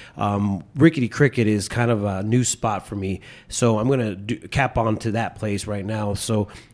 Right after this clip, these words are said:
they basically closed down and then reopened and then closed down, and then they had a different idea. They don't wanna do a restaurant,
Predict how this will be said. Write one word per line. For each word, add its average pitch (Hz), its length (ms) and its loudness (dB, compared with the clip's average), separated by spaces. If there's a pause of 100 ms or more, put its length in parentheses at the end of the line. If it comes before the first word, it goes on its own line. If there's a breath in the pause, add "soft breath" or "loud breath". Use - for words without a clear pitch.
they 131 140 2
basically 175 380 4
closed 131 460 4
down 104 600 -2 (340)
and 110 160 -4
then 110 120 -2
reopened 113 760 0 (120)
and 117 140 -6
then 113 100 -4
closed 165 280 0
down, 110 420 2 (280 loud breath)
and 110 140 -2
then 113 100 0
they 117 60 2
had 175 160 2
a 160 40 -2
different 143 300 0
idea. 120 460 0 (280 loud breath)
They 113 80 -2
don't 180 120 2
wanna 175 140 2
do 151 160 4
a 147 40 6
restaurant, 127 500 4